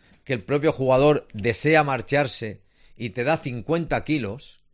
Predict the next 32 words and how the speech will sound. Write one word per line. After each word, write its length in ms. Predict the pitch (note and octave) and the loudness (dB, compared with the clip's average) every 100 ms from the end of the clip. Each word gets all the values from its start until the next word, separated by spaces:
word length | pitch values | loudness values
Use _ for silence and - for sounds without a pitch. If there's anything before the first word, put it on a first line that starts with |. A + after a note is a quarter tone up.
| _ - | _ -6
como 280 | D#3 C3+ | -4 -2
mínimo, 480 | A#2 C#3 A2+ G#2+ A2 - | -4 -4 -4 -6 -10 -12
más 240 | F2+ D#2 | -16 -14
variables, 640 | D#2 F#2 C3 B2+ A2+ - _ _ _ _ _ _ _ _ _ _ _ _ _ _ _ _ | -8 -4 -2 -2 -6 -10 _ _ _ _ _ _ _ _ _ _ _ _ _ _ _ _
creo 260 | A#2+ C#3 C#3 | -4 -2 0
que 160 | C#3 | 0
es 160 | D3 - | -2 -4
la 260 | A2+ B2+ B2 | -4 -2 0
mejor 340 | A#2 - D#3+ | -2 -2 -2
solución 500 | - D#3 B2+ D#3+ E3 | -2 -4 -4 -4 -4
para 260 | D3 B2+ A#2 | -2 -4 -2
todos. 500 | E3+ G#2+ F#2+ - - - - - _ _ _ _ _ _ _ - | -4 -6 -10 -12 -12 -14 -20 -20 _ _ _ _ _ _ _ -8
Creo 260 | C3+ F3 | 0 0
que 100 | D3 | 2
es 80 | D3+ | 0
la 80 | D3+ | 0
mejor 280 | B2 C3 B2 | -4 -6 -4
solución 340 | B2 G2 A#2 | -6 -6 -8
para 220 | A2 F2+ | -8 -12
todos. 420 | - F2+ F#2 _ _ _ _ _ _ _ _ B2+ | -14 -18 -20 _ _ _ _ _ _ _ _ -4
Y 100 | D3 | 0
no 180 | F#3+ | 2
tenemos 360 | D#3+ E3 F#3 F#3 | 2 2 2 2
que 100 | D#3 | 0
esperar 560 | - B2 C#3 E3+ F3 _ _ _ - | -2 0 4 4 2 _ _ _ -8
a 120 | G#2 | -6
que 120 | A#2+ | -4
llegue 460 | C#3+ E3 F3 - - | -2 0 -2 -4 -10
el 220 | B2+ A2+ | -8 -8
quince 360 | - E3+ - D#3+ | -4 -4 0 0
de 100 | C3 | 2
agosto, 520 | A#2+ F3 - G2+ | 2 -2 -6 -12